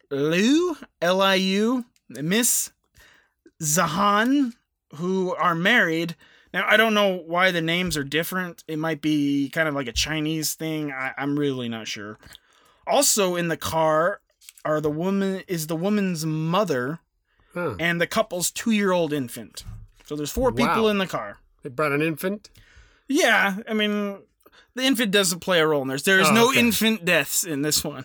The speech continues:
Speaker 2: Oh,
Speaker 1: Okay?
Speaker 2: good.
Speaker 1: <laughs> Uh, they enter the park around three P M. Uh, before they enter, they were informed of the park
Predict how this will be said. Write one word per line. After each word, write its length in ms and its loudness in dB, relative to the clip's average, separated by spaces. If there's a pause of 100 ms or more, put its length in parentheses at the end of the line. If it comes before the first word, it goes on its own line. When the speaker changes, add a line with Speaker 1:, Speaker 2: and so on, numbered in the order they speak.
(120)
Speaker 2:
Oh, 80 2
Speaker 1:
Okay? 280 0 (320)
Speaker 2:
good. 180 -2
Speaker 1:
<laughs> 60 -20 (720)
Uh, 320 -2
they 140 -2
enter 760 2
the 80 -2
park 460 0
around 480 -2
three 320 -4
P 300 -2
M. 460 -4 (720)
Uh, 120 -10
before 480 -2
they 120 0
enter, 580 0
they 160 2
were 180 2
informed 720 0
of 160 -2
the 120 -4
park 340 -4